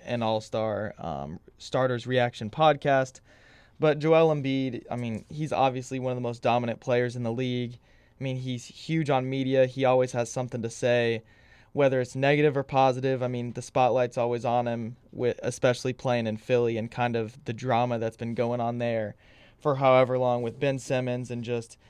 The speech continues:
if they can get it done in the playoffs. But super cool for Embiid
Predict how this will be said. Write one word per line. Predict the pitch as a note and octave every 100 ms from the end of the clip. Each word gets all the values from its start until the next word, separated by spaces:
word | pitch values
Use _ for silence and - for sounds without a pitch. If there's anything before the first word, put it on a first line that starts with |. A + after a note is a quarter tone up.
| _
if | C3 B2+
they | C#3+
can | C3+ C#3
get | C3
it | B2+
done | B2+ B2
in |
the | A#2+
playoffs. | - B2 A2+ A2 A2 - -
But | A2 G#2+ -
super | - D#3 C#3
cool | C3+ C3+ B2+
for | -
Embiid | A#2 A2+ A2+ A2 G#2+ A#2